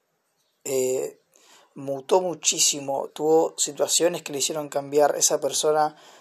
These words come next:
tiene sentimientos, esa persona no, no, capaz que no ve las cosas de otras maneras, capaz que tiene diferente punto de vista que vos,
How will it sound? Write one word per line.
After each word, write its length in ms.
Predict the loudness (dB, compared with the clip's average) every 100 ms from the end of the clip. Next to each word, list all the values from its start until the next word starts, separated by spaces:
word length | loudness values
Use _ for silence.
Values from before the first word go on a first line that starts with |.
| _ _
tiene 280 | 0 2 4
sentimientos, 880 | 0 -2 -6 -4 -4 -2 -2 -2 -4
esa 260 | -4 -4
persona 800 | -4 -2 0 2 2 2 0 -4 _ _ _ _ _ _ _ _ _ _ _ _ _ _ _ _ _
no, 500 | -8 2 4 4 2 -8 _ _ _ -8
no, 180 | -6 -8 _ -10 -10 -10 -6
capaz 280 | -4 -2 -4
que 120 | 0
no 180 | 2 4
ve 160 | 4
las 180 | 4 0
cosas 320 | -2 -2 0
de 40 | 0
otras 220 | 0 0
maneras, 580 | 0 0 2 4 4 2
capaz 340 | -2 -2 -2
que 280 | -2 -4 -4 -10 _
tiene 280 | -10 -4 -4
diferente 460 | -2 -2 0 -2
punto 300 | -4 -6 0
de 140 | 0 0
vista 420 | -4 -6 -6 -6
que 120 | 2
vos, 380 | 4 4 2